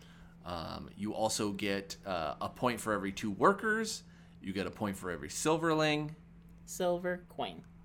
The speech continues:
Speaker 1: Or silver coin. Silverling is what I know from the game,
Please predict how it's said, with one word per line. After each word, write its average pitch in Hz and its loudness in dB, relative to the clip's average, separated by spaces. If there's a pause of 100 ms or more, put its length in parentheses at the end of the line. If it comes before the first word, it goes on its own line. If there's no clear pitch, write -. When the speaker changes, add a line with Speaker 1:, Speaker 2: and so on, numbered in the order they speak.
(200)
Speaker 1:
Or 76 -6 (480)
silver - -6
coin. - -10 (380)
Silverling 113 4
is 90 -2
what 92 -6
I 87 -4
know 73 -6
from - -12
the - -10
game, - -10